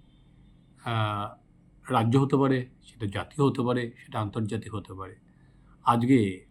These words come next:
পশ্চিমবঙ্গের রাজনীতিতে অন্যতম প্রাসঙ্গিক বিষয়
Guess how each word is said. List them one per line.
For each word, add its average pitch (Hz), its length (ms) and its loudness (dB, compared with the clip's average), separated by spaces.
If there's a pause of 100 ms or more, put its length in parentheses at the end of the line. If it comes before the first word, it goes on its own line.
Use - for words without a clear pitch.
(100)
পশ্চিমবঙ্গের 127 540 -2
রাজনীতিতে 104 680 -4 (640)
অন্যতম 131 540 6
প্রাসঙ্গিক 143 540 4
বিষয় 110 380 -2